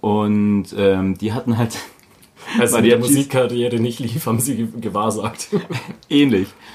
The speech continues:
Speaker 1: Und zwar, die hatten, ähm, eine Managerin dabei, immer, und die hat halt, ähm, einfach pechschwarze Haare. Und das war's eigentlich schon. Und dann hatten sie irgendwie eine Pause bei so einem Jahrmarkt oder sowas, was das war.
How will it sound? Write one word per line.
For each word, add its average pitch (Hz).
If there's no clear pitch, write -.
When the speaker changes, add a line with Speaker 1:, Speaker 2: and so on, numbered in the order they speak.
Speaker 1:
Und 120
zwar, 139
die 147
hatten, 139
ähm, 113
eine 104
Managerin 104
dabei, 101
immer, 123
und 110
die 104
hat 110
halt, 98
ähm, 92
einfach 95
pechschwarze 95
Haare. 123
Und 110
das 92
war's 101
eigentlich 85
schon. 113
Und 104
dann 101
hatten 117
sie 113
irgendwie 113
eine 110
Pause 143
bei 117
so 113
einem 104
Jahrmarkt 110
oder 139
sowas, 139
was 139
das -
war. 156